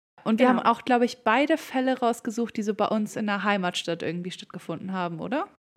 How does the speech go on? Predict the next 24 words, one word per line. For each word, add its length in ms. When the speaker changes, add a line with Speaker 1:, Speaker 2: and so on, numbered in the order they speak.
Speaker 2:
Ja, 240
genau, 420
aus 320
meiner 320
Heimatstadt. 480
Oder, 240
also, 380
wo 180
ich 200
wohne, 280
in 100
Hildesheim. 640
Speaker 1:
Ja, 120
genau. 200
Also 180
ich 80
habe 160
auch 80
einen 100
Fall 280
aus, 220
aus 240
meiner 240
Gegend 380